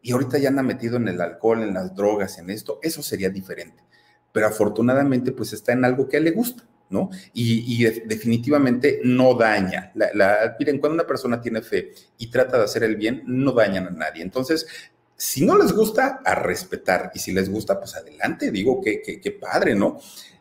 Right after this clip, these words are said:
Es, es algo muy bonito. Lilian Rivera Castro dice, "Omar, autonombrado borracho, pero buen muchacho."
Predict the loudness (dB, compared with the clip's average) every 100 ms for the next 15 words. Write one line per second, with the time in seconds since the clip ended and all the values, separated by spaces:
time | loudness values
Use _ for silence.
0 | _ _ 0 2 2 0 2 2 2 2
1 | 2 2 0 0 2 2 2 4 4 4
2 | 2 0 0 0 -4 -4 -2 0 0 -2
3 | -14 -8 2 4 6 4 2 4 4 4
4 | 2 2 4 4 4 0 -2 0 0 0
5 | -2 -2 -2 0 2 0 0 2 2 0
6 | -2